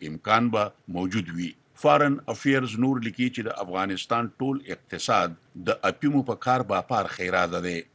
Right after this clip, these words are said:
امریکې افغانستان کې د خپل جنگ په ټوله موده کې د کوکنارو د پیداوار په نوغې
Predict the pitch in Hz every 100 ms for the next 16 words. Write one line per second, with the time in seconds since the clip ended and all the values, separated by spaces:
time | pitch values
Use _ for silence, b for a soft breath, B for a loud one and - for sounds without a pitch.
0 | - 98 95 92 113 107 - 92 80 87
1 | 87 - 117 117 107 107 92 - 90 82
2 | 113 110 98 - 104 98 87 87 113 -
3 | 113 98 _ 107 104 104 104 117 135 131
4 | 104 - 101 101 101 110 120 - 95 117
5 | 120